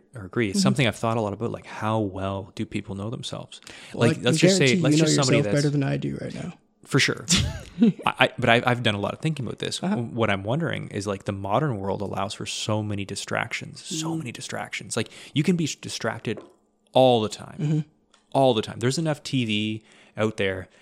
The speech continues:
Speaker 1: that you can never not be watching T V.
Speaker 2: Right, yeah.
Speaker 1: So this person that's living in a trailer park eating Cheetos,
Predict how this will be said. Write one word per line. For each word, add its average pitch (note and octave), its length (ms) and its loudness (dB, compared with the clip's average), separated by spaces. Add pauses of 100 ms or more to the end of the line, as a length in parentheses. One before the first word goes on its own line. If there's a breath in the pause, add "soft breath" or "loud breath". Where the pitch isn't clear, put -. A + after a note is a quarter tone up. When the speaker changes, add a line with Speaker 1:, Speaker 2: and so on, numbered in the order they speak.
(220 soft breath)
Speaker 1:
that G2+ 160 -2
you G#2 140 -2
can G#2 320 -4 (720)
never G2+ 800 0 (200)
not G2 260 -6
be G#2 80 -4
watching G2+ 320 -4
T G#2 140 -10
V. C#3 100 -6
Speaker 2:
Right, D3+ 200 -2 (200)
yeah. G3 140 -2 (220 soft breath)
Speaker 1:
So G2+ 680 -2
this A#2 160 -4
person A#2+ 260 -4
that's G2+ 100 -8
living G#2 160 -4
in G2+ 40 -8
a - 20 -10
trailer A#2 240 -2
park - 360 -6
eating G#2 160 -8
Cheetos, G2 680 0